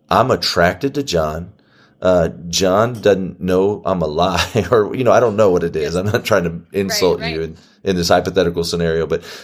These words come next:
Speaker 1: but you should know what is reality and keep a death grip on reality. And, and if you get to a place where you're like, "You know what? I'm in a healthy place to date.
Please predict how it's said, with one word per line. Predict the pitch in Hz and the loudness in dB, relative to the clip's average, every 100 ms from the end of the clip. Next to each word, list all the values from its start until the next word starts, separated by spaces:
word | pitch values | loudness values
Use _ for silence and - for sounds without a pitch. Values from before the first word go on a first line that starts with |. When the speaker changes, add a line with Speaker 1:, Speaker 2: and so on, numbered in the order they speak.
| - - | -6 2
Speaker 1:
but | 104 104 | 2 2
you | 104 151 | 0 0
should | 143 - 98 | 0 -2 -2
know | 92 104 110 | 2 4 6
what | 95 90 - 101 90 | 2 -2 2 2 4
is | 98 85 | 2 0
reality | 85 85 95 101 82 80 80 - - _ - | 0 2 2 0 -2 -6 -10 -18 -20 _ -4
and | 95 | -2
keep | 92 131 104 | -2 -2 0
a | |
death | 85 104 113 - | 2 4 4 2
grip | - 92 90 | 0 0 0
on | 90 | -2
reality. | 82 78 85 110 107 85 80 78 - - - - | 0 2 4 4 2 -2 -4 -8 -14 -20 -20 0
And, | 107 95 95 90 - _ | 2 2 0 -6 -12 _
and | 104 98 | 0 0
if | 90 | -2
you | 92 117 131 | -2 -2 0
get | 135 135 | -2 0
to | 104 | -2
a | |
place | - 104 127 - | 2 2 2 0
where | |
you're | 95 85 | 0 0
like, | 87 | 2
"You | |
know | 101 | 2
what? | 113 - | 2 2
I'm | 92 113 | 2 2
in | 117 | 2
a | 87 | 2
healthy | 90 101 131 | 2 2 -2
place | - 117 110 | -2 -2 -2
to | - | -6
date. | 87 80 80 - | -2 0 0 -4